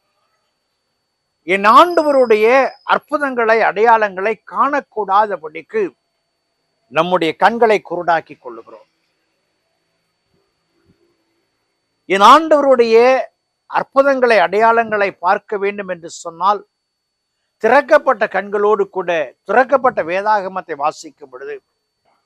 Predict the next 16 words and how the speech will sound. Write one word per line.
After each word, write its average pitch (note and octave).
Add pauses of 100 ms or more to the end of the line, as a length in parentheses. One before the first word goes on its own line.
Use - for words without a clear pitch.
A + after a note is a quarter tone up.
(380)
என் F#3
தேவனுடைய C4
படைப்புகளின் G#3 (1600)
மகத்துவங்களை A3
காண C#3
முடியும். C3+
பாருங்கள், G3 (460)
நேற்றைய F#3
தினத்திலும் F#3
கூட, E3 (580)
"Out B3+
of D4 (120)
nothing G3+ (180)
God A3 (180)
created G3
everything." C3+